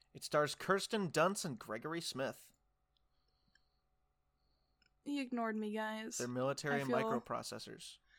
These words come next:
Speaker 2: I feel underappreciated.
Speaker 1: Um, you're appreciated.
Speaker 2: Aw, thanks.
Speaker 1: There we go. That's how you fix it, boys.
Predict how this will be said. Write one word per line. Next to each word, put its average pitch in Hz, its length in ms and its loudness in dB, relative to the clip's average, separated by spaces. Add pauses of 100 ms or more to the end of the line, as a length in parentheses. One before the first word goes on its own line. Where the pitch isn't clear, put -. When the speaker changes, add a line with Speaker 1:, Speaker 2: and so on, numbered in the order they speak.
(380)
Speaker 2:
I 262 120 4
feel 262 200 4
underappreciated. 233 1040 -2 (400)
Speaker 1:
Um, 120 600 -2
you're 120 260 -4
appreciated. 92 720 -10 (1080)
Speaker 2:
Aw, 214 760 2 (120)
thanks. 214 720 0
Speaker 1:
There 131 180 4
we 127 100 0
go. 123 220 2
That's 127 200 4
how 170 80 8
you 147 160 6
fix - 300 0
it, 120 120 -4
boys. 127 640 2